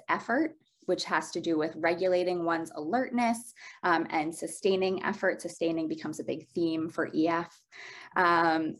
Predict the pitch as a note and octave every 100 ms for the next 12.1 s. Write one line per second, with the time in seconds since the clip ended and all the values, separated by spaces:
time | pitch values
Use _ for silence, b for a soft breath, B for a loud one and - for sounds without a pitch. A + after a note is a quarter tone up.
0 | F#3+ F3+ F3 F3 A3 G#3+ A#3 G3+ F3 F3
1 | - - F3 F#3+ F#4+ - F#3 F3+ - F3
2 | E3+ C#3+ D3+ - C#3 - E3+ A3+ A#3+ A3+
3 | A3 A3 G#3 G#3 G#3 G3 F#3+ F#3+ F#3+ F3+
4 | F3 E3 C#3 D3+ G3 G#3 G3 G3 F#3+ F3+
5 | F#3 F3+ F3 F3 - F3 E3+ E3+ F3 -
6 | F#3 F3 E3+ F3 F3 - E3 F#3+ F#3+ G3
7 | F#3 F#3 - G3 F3+ F#3+ F3+ F3 F3 B
8 | B - G3+ A#3+ C4 B3+ C4 C4 G#3+ A3+
9 | - F#3 G#3+ A3 - - A3 C4 - A3
10 | A3+ B3 - A#3 A#3+ D4+ C#4 G#4 G#4 -
11 | B B B B - G#3 G3+ F#3+ F#3 F3+
12 | G3